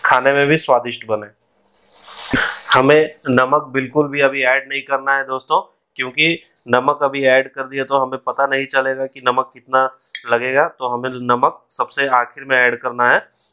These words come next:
तो नमक ऐड करने से पहले हम अब ऐड कर लेंगे बेसन।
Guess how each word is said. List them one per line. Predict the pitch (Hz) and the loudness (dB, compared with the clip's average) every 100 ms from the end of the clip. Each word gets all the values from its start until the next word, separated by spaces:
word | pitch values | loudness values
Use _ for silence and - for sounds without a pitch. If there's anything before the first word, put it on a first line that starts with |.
| _ - | _ 0
तो | 131 135 | 4 4
नमक | 127 135 135 | 4 2 0
ऐड | 127 - | -2 -2
करने | 127 127 | -6 -6
से | 131 | -10
पहले | 131 127 127 | -4 0 2
हम | 123 139 196 _ - - 120 | 2 -2 -4 _ -20 -6 0
अब | 123 | 2
ऐड | 127 127 123 | 2 0 -2
कर | 131 | 0
लेंगे | 131 131 185 - _ _ _ _ _ _ - - - - - - - - - - - - | 0 -2 -8 -8 _ _ _ _ _ _ -20 -20 -20 -18 -16 -14 -14 -16 -16 -16 -6 6
बेसन। | 117 113 117 101 | 6 6 2 2